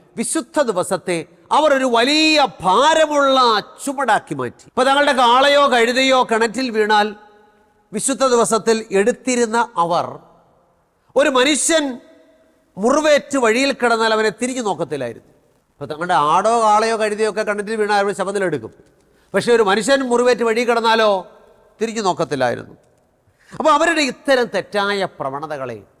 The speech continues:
കർത്താവ് ശാസിക്കുകയും വിശുദ്ധ ശബദിൽ നന്മ ചെയ്യുന്നത് വിഹിതമാണെന്ന് തൻ്റെ പ്രവൃത്തികളിലൂടെ യേശു അവരെ പഠിപ്പിക്കുകയും ചെയ്തു.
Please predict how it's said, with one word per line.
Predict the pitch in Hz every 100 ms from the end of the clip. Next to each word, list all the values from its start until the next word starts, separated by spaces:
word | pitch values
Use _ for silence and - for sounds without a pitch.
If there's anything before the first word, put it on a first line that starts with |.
| _ _ _ _ -
കർത്താവ് | 156 - 170 151 143 139 127 -
ശാസിക്കുകയും | 131 120 131 - 120 135 226 _ _ _ _ _ -
വിശുദ്ധ | 156 226 226 294 -
ശബദിൽ | 226 170 240 247 180 120 - _ _
നന്മ | 196 220 262 320 349 311
ചെയ്യുന്നത് | 254 196 196 196 208 233
വിഹിതമാണെന്ന് | 214 214 320 339 294 208 170 143 151 214 - - 262
തൻ്റെ | 269 302 214
പ്രവൃത്തികളിലൂടെ | 196 262 277 349 320 311 277 254 226 202 180 - - - 214
യേശു | 311 294 - 269 226
അവരെ | 214 202 190 -
പഠിപ്പിക്കുകയും | 185 175 165 - 156 139 -
ചെയ്തു. | 117 101